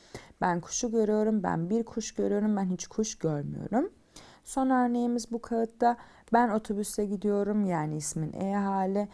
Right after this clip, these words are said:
Burada gitmek eylemimiz. Eylem kime yapılıyor? Otobüste yapılıyor. Yani datif der deme dönüşüyor. Ich fahre mit dem Bus. Ich fahre mit einem Bus. Ich fahre mit keinem Bus.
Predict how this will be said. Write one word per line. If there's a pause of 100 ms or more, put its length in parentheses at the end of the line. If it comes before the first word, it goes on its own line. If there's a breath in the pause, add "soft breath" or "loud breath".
(360 loud breath)
Burada
gitmek
eylemimiz. (180)
Eylem
kime
yapılıyor?
Otobüste
yapılıyor. (100)
Yani
datif
der
deme
dönüşüyor. (500 loud breath)
Ich
fahre
mit (240 soft breath)
dem
Bus.
Ich
fahre
mit (160)
einem
Bus.
Ich
fahre
mit
keinem
Bus.